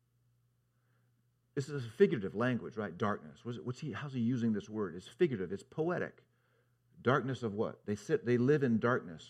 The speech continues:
What kind of darkness? Well, things are troubling. Things are hard.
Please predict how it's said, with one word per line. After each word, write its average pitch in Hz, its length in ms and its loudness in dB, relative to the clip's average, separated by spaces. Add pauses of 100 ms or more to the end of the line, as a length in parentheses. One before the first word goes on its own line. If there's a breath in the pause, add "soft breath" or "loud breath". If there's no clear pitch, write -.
(140)
What 139 140 -6
kind 143 120 -4
of 117 60 -2
darkness? 76 460 -8 (1200)
Well, 110 200 0
things 127 240 -4
are 131 60 -6
troubling. 147 480 0 (160)
Things 113 160 -4
are 120 60 -6
hard. 117 480 -6